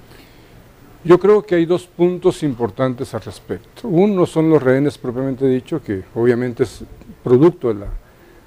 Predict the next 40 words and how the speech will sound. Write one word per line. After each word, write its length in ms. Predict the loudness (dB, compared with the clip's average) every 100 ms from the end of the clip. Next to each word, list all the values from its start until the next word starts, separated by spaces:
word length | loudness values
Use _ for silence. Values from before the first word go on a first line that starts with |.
| -20 -14
de 260 | -8 -4 -2
la 160 | -2
confrontación 1080 | -4 -4 -2 -2 -2 -4 2 4 4 0 -2
entre 220 | -4 -4
dos 160 | -4 -2
países, 500 | 2 2 0 -6 -6
¿verdad? 380 | -6 -8 -8
De 140 | -6 -4
la 100 | -4
Guerra 240 | -4 -4
Fría, 320 | 2 6 6
inclusive 480 | 4 -4 -14 -6 -2
a 60 | -2
nivel 240 | -2 -4
mundial, 460 | -4 -2 0 0 -2 -12 _ -20 -20 -20 -20 _ -2
y 120 | 0
por, 240 | 4 2 2 -4
por 180 | -4 -2
consiguiente 560 | -2 2 4 4 4
hay 80 | 2
un 80 | 2
tema 240 | -2 0
de 60 | -2
derechos 340 | -2 -6 -8
humanos 720 | -6 -4 -4 -6 -10 -16 -20 -12
que 60 |
está 220 | -10 -6
atrás 200 | -4 -2
de 100 | -4
todo 200 | 2 4
esto. 260 | 4 2 -12 _ _ _ -20 _ _ _ _ _ -6
Y 140 | -2
este 160 | -2 -2
es 80 |
el 120 | -4 0
inicio. 360 | 0 0 -4 -8 _ _ _ _ _ -14
Eso 220 | -4 0
no 160 | 0
quiere 260 | 2 2 4
decir 560 | 4 2 0 0 0